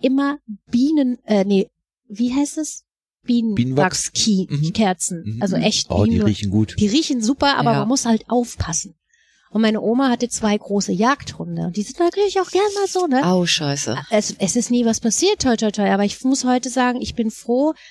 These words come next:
Speaker 1: Es gibt ja auch, wir haben hier im, im Haus auch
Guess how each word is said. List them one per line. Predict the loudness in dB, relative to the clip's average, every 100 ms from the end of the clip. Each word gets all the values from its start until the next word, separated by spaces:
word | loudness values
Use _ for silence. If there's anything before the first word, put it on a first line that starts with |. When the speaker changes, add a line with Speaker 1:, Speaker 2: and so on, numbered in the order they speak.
| -10
Speaker 1:
Es | -6 -2
gibt | -2 -2
ja | -2 0
auch, | 0 -4 -14 -2
wir | 0
haben | 2 0
hier | 0 0
im, | 0 -4
im | -4 -2
Haus | 0 0
auch | -2 -4